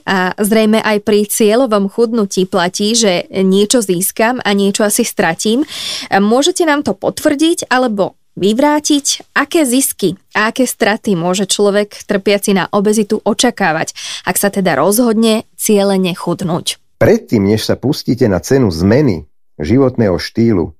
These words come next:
Speaker 2: a rozumného znižovania hmotnosti, ujasnite si nasledujúce záležitosti. Po prvé, prečo sú pre vás zmena životného štýlu a zníženie hmotnosti prioritné? Chcem byť zdravší,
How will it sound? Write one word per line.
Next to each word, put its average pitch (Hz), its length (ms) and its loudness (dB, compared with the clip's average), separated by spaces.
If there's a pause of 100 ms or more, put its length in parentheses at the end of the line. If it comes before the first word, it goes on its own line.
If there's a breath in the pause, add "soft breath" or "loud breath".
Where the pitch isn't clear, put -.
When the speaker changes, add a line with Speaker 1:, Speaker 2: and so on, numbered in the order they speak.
Speaker 2:
a 82 80 2
rozumného 127 560 4
znižovania 107 640 0
hmotnosti, 92 720 -2 (160)
ujasnite 160 560 4
si 107 240 0
nasledujúce 123 720 2
záležitosti. 87 960 -2 (160)
Po 175 160 2
prvé, - 480 0
prečo 208 400 2
sú - 160 -2
pre 110 240 2
vás 135 480 0
zmena 127 480 2
životného 127 480 2
štýlu 117 400 2
a 87 80 2
zníženie 104 480 2
hmotnosti 101 480 0
prioritné? - 720 -2 (240)
Chcem 107 240 2
byť 117 120 -2 (120)
zdravší, 104 400 0